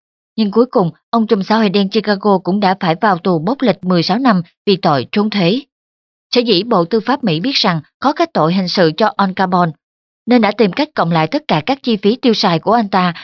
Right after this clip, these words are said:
rồi buộc phải chứng minh tiền này từ đâu. Nếu là tiền chính đáng thì tại sao không đóng thuế? Biện pháp này cuối cùng đã thành công rực rỡ.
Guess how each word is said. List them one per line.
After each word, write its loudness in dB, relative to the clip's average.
rồi 2
buộc 2
phải -2
chứng -2
minh 4
tiền 0
này 0
từ 2
đâu. 2
Nếu 4
là 2
tiền 0
chính 0
đáng 0
thì 0
tại 0
sao 0
không -2
đóng -2
thuế? 0
Biện -2
pháp -2
này 2
cuối 0
cùng -2
đã 0
thành -2
công 0
rực -2
rỡ. 0